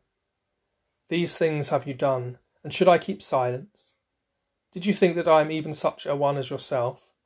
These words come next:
But no, I must reprove you, and set before your eyes the things that you have done. You that forget God, consider this well,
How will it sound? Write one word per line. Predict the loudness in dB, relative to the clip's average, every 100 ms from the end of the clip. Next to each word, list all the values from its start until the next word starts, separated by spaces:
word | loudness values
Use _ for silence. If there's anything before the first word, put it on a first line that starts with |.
| _ _ _ _ _ _ _ _ -16
But | -4
no, | 4 6
I | 6
must | 4 -2
reprove | -8 -6 -2 -2 -2
you, | -8 -10 -14 _ _ _ _
and | -8
set | 6 6 6
before | -6 -2 2
your | 4
eyes | 6 6 4
the | -2
things | -6 -4 -4 -4
that | -8 -6
you | -8
have | -4
done. | -4 -4 -6 -12 _ _ _ _ _ _ _ _ _ _ _ _ _
You | 0 6
that | 6 6
forget | -2 0 0 0
God, | 0 2 2
consider | -2 -8 -2 0
this | 0 -2 -4
well, | -2 -2 -4